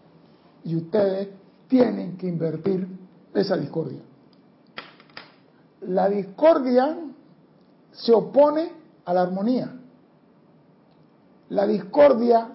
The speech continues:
rasga tu tubo de luz. La discordia permite que tu cuerpo se enferme.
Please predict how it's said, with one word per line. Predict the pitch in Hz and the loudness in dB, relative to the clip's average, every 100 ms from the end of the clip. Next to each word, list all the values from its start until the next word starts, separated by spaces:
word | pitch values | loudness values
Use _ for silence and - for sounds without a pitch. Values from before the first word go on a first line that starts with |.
| - | -12
rasga | 180 240 226 214 226 226 - - _ | -4 -2 -2 -2 -2 -2 -8 -20 _
tu | 185 | -4
tubo | 180 226 226 226 | -2 0 0 2
de | 226 | 0
luz. | 247 233 - - _ _ _ _ _ _ _ _ _ _ - | 0 -4 -8 -20 _ _ _ _ _ _ _ _ _ _ -10
La | 180 208 | 0 0
discordia | 214 185 - 285 240 226 233 233 - - | 0 -2 4 6 6 2 -2 -2 -8 -12
permite | - 196 220 233 226 214 - | -6 -2 0 -2 -4 -6 -8
que | 190 | -8
tu | 180 185 | -6 -6
cuerpo | 208 220 - 202 | -2 -2 -4 -10
se | - | -6
enferme. | 220 190 247 214 | -4 0 0 0